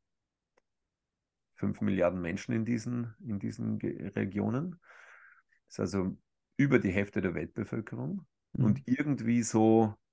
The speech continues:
Speaker 1: achtzig Prozent der Bevölkerung hat ein Handy und vierzig Prozent haben ein Bankkonto.
Speaker 2: Mhm.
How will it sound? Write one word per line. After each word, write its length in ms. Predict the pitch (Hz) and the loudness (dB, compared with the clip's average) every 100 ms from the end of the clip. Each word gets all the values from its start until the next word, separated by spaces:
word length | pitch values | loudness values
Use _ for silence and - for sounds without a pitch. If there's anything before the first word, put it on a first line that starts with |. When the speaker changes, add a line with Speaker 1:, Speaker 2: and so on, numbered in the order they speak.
| _ _ | _ _
Speaker 1:
achtzig 440 | - 95 - 117 - | -4 -4 -2 -4 -2
Prozent 460 | 104 - 110 107 | -4 -2 -2 0
der 60 | 107 | 0
Bevölkerung 640 | 98 - 107 104 - 101 | -2 0 -2 -2 -2 0
hat 200 | 95 95 | 2 0
ein 200 | 101 95 | 0 -2
Handy 580 | 87 82 98 123 147 160 - - - - _ | -2 -2 0 2 0 0 -6 -20 -20 -20 _
und 140 | - 95 | -8 -2
vierzig 360 | 117 - - | -2 -2 -6
Prozent 460 | - 101 - 98 98 | -6 -4 -2 -2 -2
haben 160 | 90 | -6
ein 40 | 90 | -4
Bankkonto. 580 | 82 87 - 82 - - _ _ _ _ _ _ _ _ _ _ _ - | -4 -6 -8 -10 -12 -18 _ _ _ _ _ _ _ _ _ _ _ -8
Speaker 2:
Mhm. 280 | 135 131 | -6 -6